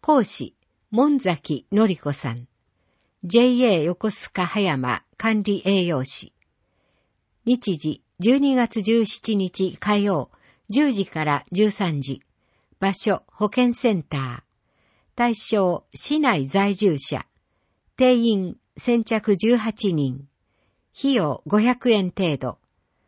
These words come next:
申し込み問い合わせ、十二月二日以降。一、野菜料理教室。二、住所。三、氏名。振り仮名。四、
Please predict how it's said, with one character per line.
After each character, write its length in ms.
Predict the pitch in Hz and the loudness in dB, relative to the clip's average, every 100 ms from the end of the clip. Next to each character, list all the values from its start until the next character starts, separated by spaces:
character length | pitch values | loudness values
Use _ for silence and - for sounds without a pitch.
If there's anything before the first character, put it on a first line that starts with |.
| _ _ _ _ _ 226 | _ _ _ _ _ 0
申 180 | 262 262 | 2 0
し 100 | - | -2
込 120 | 226 | 0
み 140 | 214 | 2
問 220 | 202 220 214 | 2 0 2
い 60 | |
合 80 | 196 | 0
わ 140 | 185 | -2
せ、 320 | 185 175 - _ _ _ - | -4 -4 -6 _ _ _ 0
十 240 | 220 285 | 4 4
二 160 | 277 254 | 4 2
月 320 | 240 - 202 | 0 0 -4
二 280 | - - 269 | -4 -6 -2
日 220 | 233 - | -2 -2
以 160 | 240 226 | -2 -2
降。 420 | - 151 123 - _ _ _ _ _ _ - | -2 -2 -4 -10 _ _ _ _ _ _ -8
一、 440 | 202 - 208 - _ - | -8 -4 -4 -4 _ -2
野 160 | 202 208 | 0 0
菜 280 | 285 285 | 0 0
料 220 | 269 262 254 | 4 4 4
理 160 | 233 | 0
教 240 | - 226 156 | 0 0 0
室。 460 | - - - - _ _ _ _ _ _ _ _ | -4 -10 -12 -14 _ _ _ _ _ _ _ _
二、 320 | 208 226 214 _ _ | 2 2 2 _ _
住 280 | 180 277 254 | 0 2 2
所。 340 | - - 127 - _ _ _ - | 0 -4 -6 -10 _ _ _ -12
三、 440 | - 202 196 175 - - | -6 -4 -4 -6 -12 -10
氏 280 | - 269 285 | -4 0 2
名。 360 | 214 123 - _ _ _ _ | 2 0 -6 _ _ _ _
振 180 | - 190 | -4 -2
り 180 | 196 | -2
仮 140 | 170 156 | -4 -6
名。 200 | 135 - _ _ _ _ _ _ _ _ - | -8 -12 _ _ _ _ _ _ _ _ 2
四、 360 | 233 220 143 | 4 4 2